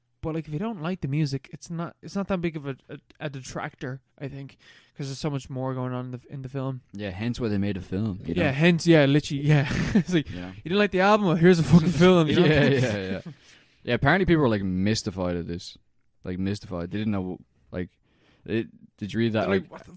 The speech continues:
Speaker 1: fuck does this mean?" <laughs> It's
Speaker 2: "Man, what was he trying to say?"
Speaker 1: <laughs>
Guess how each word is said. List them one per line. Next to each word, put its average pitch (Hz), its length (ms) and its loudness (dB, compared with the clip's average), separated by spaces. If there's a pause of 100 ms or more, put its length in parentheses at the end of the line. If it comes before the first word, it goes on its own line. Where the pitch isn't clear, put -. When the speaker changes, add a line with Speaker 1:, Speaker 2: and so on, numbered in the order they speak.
Speaker 1:
fuck 190 100 -12
does 175 240 -6
this 151 160 -14
mean?" 156 440 -14
<laughs> 147 60 -12
It's - 300 -8 (420)
Speaker 2:
"Man, 147 420 0 (220)
what 165 120 -6
was 220 100 -2
he 240 80 -4
trying 214 160 0
to 135 60 2
say?" 131 400 2
Speaker 1:
<laughs> - 1300 2